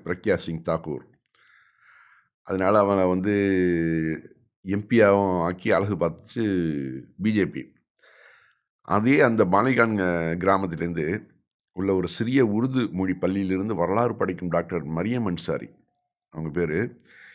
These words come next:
இப்போது இந்தியாவின் முதல் முஸ்லீம் பெண் நரம்பியல் அறுவை சிகிச்சை நிபுணர். பத்தாம் வகுப்பு, எம் பி பி எஸ், எம் எஸ், டி என் பி, எம் ஆர் சி எஸ்,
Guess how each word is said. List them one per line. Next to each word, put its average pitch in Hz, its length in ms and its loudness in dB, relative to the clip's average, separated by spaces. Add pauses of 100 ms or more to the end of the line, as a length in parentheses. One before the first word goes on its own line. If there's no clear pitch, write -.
(140)
இப்போது 101 320 0
இந்தியாவின் 120 520 2
முதல் 113 240 2
முஸ்லீம் 113 500 -4
பெண் 107 180 -2
நரம்பியல் 101 480 2
அறுவை 98 300 0
சிகிச்சை 90 360 -6
நிபுணர். 71 480 -8 (1700)
பத்தாம் 95 360 -4
வகுப்பு, 87 400 -2
எம் 85 160 -2
பி 92 100 -4
பி 85 140 -4
எஸ், 87 400 -4
எம் 92 220 -4
எஸ், 90 320 -6 (560)
டி 98 220 -2
என் 95 220 0
பி, 92 440 -6
எம் 87 220 -2
ஆர் 98 160 0
சி 87 200 -6
எஸ், 85 400 -6